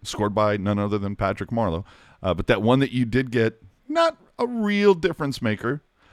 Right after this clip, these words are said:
Uh, the other one came in garbage time versus the Kings, who had a four one lead at the time. That was scored by Timo.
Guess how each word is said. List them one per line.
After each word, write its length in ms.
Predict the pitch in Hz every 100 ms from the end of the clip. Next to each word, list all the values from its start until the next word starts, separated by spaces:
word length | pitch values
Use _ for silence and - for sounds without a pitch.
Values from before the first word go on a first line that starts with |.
| _
Uh, 220 | - 113 113
the 160 | 113
other 80 | 139
one 180 | 160 160
came 300 | 147 147 151
in 160 | 135
garbage 420 | 117 107 127 123 -
time 260 | 135 135
versus 340 | 120 117 117 101
the 80 | 107
Kings, 440 | - 120 127 117
who 100 | 117
had 100 | 104
a 60 | 95
four 360 | - 131 127
one 360 | 120 117 143 120
lead 180 | 107 98
at 120 | 92
the 80 | 87
time. 400 | 107 90 95 113
That 120 | 90
was 120 | 82
scored 260 | - 104 95
by 120 | 90
Timo. 480 | - 143 120 90